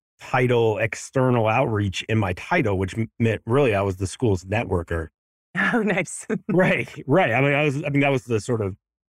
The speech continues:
Speaker 1: that was my job mandate, go make connections.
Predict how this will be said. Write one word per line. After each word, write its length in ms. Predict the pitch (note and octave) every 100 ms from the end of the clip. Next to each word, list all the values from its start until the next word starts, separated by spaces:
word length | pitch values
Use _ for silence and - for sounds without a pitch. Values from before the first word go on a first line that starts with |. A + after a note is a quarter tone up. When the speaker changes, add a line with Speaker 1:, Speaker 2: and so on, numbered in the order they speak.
| _ -
Speaker 1:
that 100 | A#2+
was 160 | A2+ G#2
my 160 | G2
job 340 | F#2+ G#2+ A2 C3
mandate, 560 | F#2+ E2+ E2+ E2+ F2
go 220 | G2+ G#2
make 300 | G2+ G2+ G#2
connections. 680 | - F#2 A2+ - D#2+ D#2+ E2